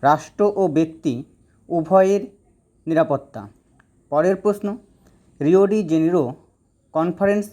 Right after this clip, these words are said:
বা আর্থ সামিট কবে অনুষ্ঠিত হয়েছিল? উত্তর, উনিশশো বিরানব্বই খ্রিস্টাব্দে। পরের প্রশ্ন,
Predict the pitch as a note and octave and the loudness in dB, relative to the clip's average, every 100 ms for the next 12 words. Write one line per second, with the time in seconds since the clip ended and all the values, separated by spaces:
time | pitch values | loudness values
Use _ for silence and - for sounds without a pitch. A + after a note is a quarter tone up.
0 | C3 C#3 A2+ B2 _ _ _ _ - E3 | 0 0 0 -4 _ _ _ _ -4 0
1 | F#3+ - - F#3 F#3+ G3+ - _ D#3 D#3+ | 0 -2 -4 -2 0 -4 -8 _ 2 2
2 | F3+ - E3+ F3 G3 G3 F#3 C3+ A#2+ G2+ | 2 -2 -6 -6 -6 -6 -4 -6 -8 -14
3 | G2+ - _ _ _ _ _ _ - F#3+ | -18 -20 _ _ _ _ _ _ 0 0
4 | G3 - C3 C3+ - _ _ - D#3 F#3+ | 0 -2 -4 -4 -14 _ _ -8 -2 -2
5 | F#3+ G#3+ G#3 A3 _ - C#3+ E3+ F3+ G3+ | 0 0 0 -2 _ -8 -2 0 0 -2
6 | G3+ D#3 C3+ C#3 A2 G2+ A2 - _ _ | -2 -6 -6 -6 -6 -8 -14 -16 _ _
7 | _ _ _ _ _ - _ _ _ _ | _ _ _ _ _ -20 _ _ _ _
8 | _ - - - D3+ F3+ F3+ G3+ G3+ | _ -20 -6 2 2 2 -2 -6 -4